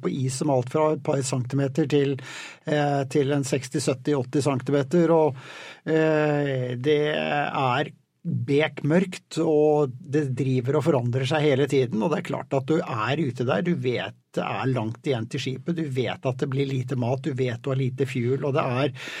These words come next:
du har ikke lyst til å sette i gang en stor redningsaksjon, og du vil gjerne få det til, for det er målet ditt og sånt, og så er det klart at det var i vår lille andedam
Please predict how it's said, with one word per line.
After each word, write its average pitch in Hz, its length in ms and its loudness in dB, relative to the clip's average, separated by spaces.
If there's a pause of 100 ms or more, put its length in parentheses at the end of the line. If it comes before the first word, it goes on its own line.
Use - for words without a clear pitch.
(140)
du 147 80 2
har 135 120 2
ikke 143 160 -4
lyst 131 200 -4
til 143 80 -4
å 127 60 -4
sette 135 320 -2
i 127 80 -6
gang 135 400 2
en 135 240 2
stor 139 220 -4
redningsaksjon, 131 840 -2
og 139 80 0
du 135 80 0
vil 143 140 2
gjerne 135 180 2
få 135 240 0 (140)
det 151 120 2
til, 175 220 -2
for 156 80 -2
det 135 140 2
er 139 40 2
målet 131 480 2
ditt 151 240 2
og 143 80 4
sånt, 135 220 0
og 185 80 2
så 165 80 4
er - 60 -2
det - 80 -10
klart 143 180 2
at - 180 -6 (280)
det 156 120 6
var 135 300 4
i 170 540 -4
vår 135 580 4
lille 160 320 2
andedam 147 640 4